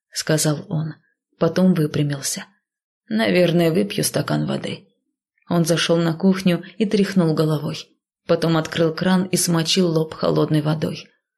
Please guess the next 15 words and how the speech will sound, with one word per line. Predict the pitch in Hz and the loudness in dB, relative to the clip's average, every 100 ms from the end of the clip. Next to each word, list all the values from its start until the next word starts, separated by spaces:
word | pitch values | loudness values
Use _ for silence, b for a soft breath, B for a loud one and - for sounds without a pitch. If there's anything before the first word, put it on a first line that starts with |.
| - | 0
Наполнил | 214 190 196 180 170 | 2 4 2 4 2
до | 160 | 2
краев | 165 165 160 156 | 2 2 2 0
стакан | - 160 160 156 | -2 0 2 4
воды | 160 160 190 | 2 2 0
и | 185 175 | 0 0
выпил | 151 156 151 | 0 0 0
до | 139 147 | 0 0
дна. | 151 151 151 _ _ _ _ _ - | 0 -2 -4 _ _ _ _ _ -2
Потом | 185 190 175 | 2 2 2
снова | - 175 160 | 2 2 4
наполнил | 165 160 185 190 196 196 190 B - | 2 2 2 6 6 6 2 B -6
и | 170 | -2
снова | 156 - 156 151 156 151 | 0 2 2 2 0 -2
выпил. | 151 - - | -2 -2 -8